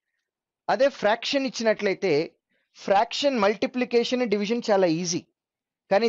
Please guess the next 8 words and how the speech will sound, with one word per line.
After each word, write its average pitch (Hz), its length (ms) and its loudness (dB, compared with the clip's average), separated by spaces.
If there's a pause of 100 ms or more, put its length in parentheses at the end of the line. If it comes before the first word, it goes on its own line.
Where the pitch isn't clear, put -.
(140)
దానిలో 220 300 2 (100)
మనకి 208 220 -2 (100)
ఎడిషన్, 226 400 -2
సబ్ట్రాక్షన్ 156 520 -2 (320)
కొంచెం 214 360 -2 (220)
టైమ్ 147 260 0
టేకింగ్. 101 320 -10 (680)
అంటే 214 140 2